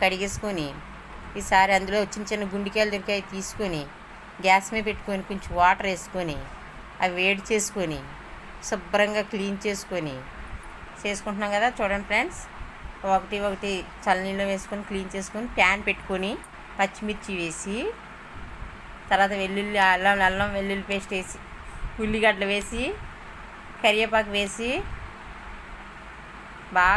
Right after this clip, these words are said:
కలుపుకొని, కొంచెం పసుపు వేసి మళ్ళీ బాగా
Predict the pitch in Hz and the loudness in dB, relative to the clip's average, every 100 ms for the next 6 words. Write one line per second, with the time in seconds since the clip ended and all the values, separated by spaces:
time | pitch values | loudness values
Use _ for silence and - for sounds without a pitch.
0 | - 196 185 - 196 196 220 370 - - | 4 2 2 -2 -4 -2 -4 -6 -8 -10
1 | - - - - - - - - - - | -6 -6 -6 -10 -14 -14 -14 -14 -14 -12
2 | - - - - - - - - 247 240 | -12 -12 -12 -12 -10 -12 -10 -8 -6 -4
3 | 220 233 214 208 196 - 202 196 220 254 | -4 -4 2 2 2 -2 -2 -2 -4 -4
4 | 381 - - - - - - - - - | -6 -10 -14 -14 -14 -14 -14 -14 -14 -14
5 | - 196 202 196 196 196 208 | -6 -4 -2 2 6 8 8